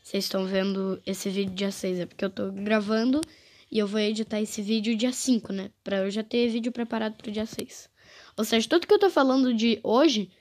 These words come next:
eu tô falando dia cinco. Eu sei que ficou meio confuso, mas vocês vão entender se vocês forem youtubers e forem editar e gravar os vídeos um dia antes.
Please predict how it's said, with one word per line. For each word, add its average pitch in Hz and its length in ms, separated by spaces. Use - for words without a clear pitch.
eu 214 320
tô 226 120
falando 220 540
dia 226 240
cinco. 214 480
Eu 247 120
sei 294 120
que 262 60
ficou - 220
meio 254 180
confuso, 262 460
mas 269 180
vocês 285 140
vão 269 100
entender 254 360
se 220 80
vocês 233 180
forem 214 260
youtubers 208 500
e 202 160
forem 214 300
editar 208 580
e 185 100
gravar 185 400
os 196 140
vídeos 196 320
um 202 160
dia 208 180
antes. 175 460